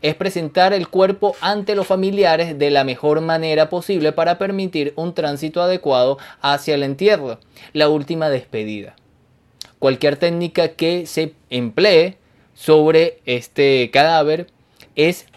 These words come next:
tanatoestética, desde el posicionamiento del cuerpo, cómo ponen el cuerpo dentro de la urna, desde las facciones,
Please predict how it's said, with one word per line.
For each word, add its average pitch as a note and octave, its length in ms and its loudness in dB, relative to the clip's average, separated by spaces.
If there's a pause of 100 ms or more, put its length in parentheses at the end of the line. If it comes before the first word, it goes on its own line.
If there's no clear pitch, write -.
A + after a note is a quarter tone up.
(120)
tanatoestética, C3 1400 -2 (500)
desde D3 460 2
el D3 120 2
posicionamiento C#3 840 -4
del G#3+ 180 0
cuerpo, D3+ 440 0
cómo B2 240 -6
ponen C#3+ 200 -6
el D3 140 -8
cuerpo F#3+ 420 -2
dentro C3 300 -6
de C#3+ 80 -2
la D#3+ 140 0
urna, D3 420 -4 (240)
desde D3 320 2
las B2+ 160 0
facciones, C#3 1000 -2